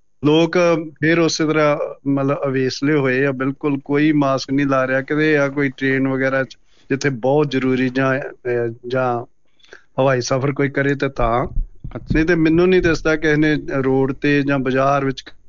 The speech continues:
Speaker 1: ਦੇ ਮਾਸਕ ਲਗਾਇਆ ਹੋਵੇ।
Speaker 2: ਅੱਛਾ।
Speaker 1: ਬਿਲਕੁਲ ਨਹੀਂ ਕੋਈ ਇਹੋ ਜਿਹਾ, ਹਾਂਜੀ,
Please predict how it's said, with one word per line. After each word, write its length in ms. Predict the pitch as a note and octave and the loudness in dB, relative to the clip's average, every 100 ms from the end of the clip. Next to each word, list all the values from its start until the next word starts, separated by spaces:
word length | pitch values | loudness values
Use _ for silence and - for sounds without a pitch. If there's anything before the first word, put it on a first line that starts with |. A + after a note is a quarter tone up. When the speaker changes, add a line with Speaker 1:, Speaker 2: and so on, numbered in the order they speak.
| - - | -12 -6
Speaker 1:
ਦੇ 80 | C3 | -2
ਮਾਸਕ 460 | C3 C3 - - | 0 -2 -6 -8
ਲਗਾਇਆ 400 | B2+ A#2+ A#2+ B2 | -4 -2 -2 -2
ਹੋਵੇ। 320 | A#2+ B2 B2 C3+ - - | -2 -4 -6 -10 -12 -6
Speaker 2:
ਅੱਛਾ। 320 | A#2+ - G#2+ G#2 | -6 -6 -8 -2
Speaker 1:
ਬਿਲਕੁਲ 480 | B2+ D#3 D#3 D#3+ D#3+ | 0 0 0 0 2
ਨਹੀਂ 200 | E3 D#3+ | 2 2
ਕੋਈ 200 | D3+ C#3+ | 2 2
ਇਹੋ 180 | C#3 C3+ | 2 0
ਜਿਹਾ, 320 | C3 B2 - - | 0 -2 -2 -4
ਹਾਂਜੀ, 360 | C3 A#2+ A2 | -4 -4 -6